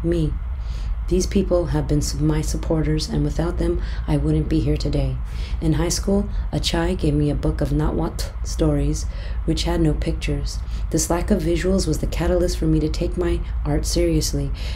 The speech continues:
If our stories lacked illustrations, I knew I could draw and fix this discontinuity. At the age of twenty-two, while attending art school in San Francisco, I was rear-ended while working.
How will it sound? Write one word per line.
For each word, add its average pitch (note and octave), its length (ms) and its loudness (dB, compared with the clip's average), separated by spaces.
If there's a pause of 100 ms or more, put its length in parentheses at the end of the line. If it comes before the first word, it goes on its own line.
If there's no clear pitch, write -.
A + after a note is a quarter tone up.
If D3+ 180 2
our F3 200 0
stories F3 380 2
lacked D#3 220 0
illustrations, D#3+ 640 0
I D#3 120 2
knew E3+ 240 2
I E3 120 2
could D#3 180 -4
draw C#3 260 0
and D#3+ 180 -2
fix D3+ 240 -2
this C#3 180 0
discontinuity. C3+ 960 -2 (840)
At - 100 -2
the C#3+ 160 2
age C#3 160 0
of B2+ 80 -2
twenty-two, D3 540 0
while C#3 160 2
attending C3+ 380 0
art C#3+ 160 0
school D3+ 240 0
in C#3+ 80 0
San C#3+ 180 -2
Francisco, E3+ 720 -2 (260)
I G3 80 2
was G#3 180 4
rear-ended F#3+ 680 6
while D3+ 260 2
working. D3+ 500 0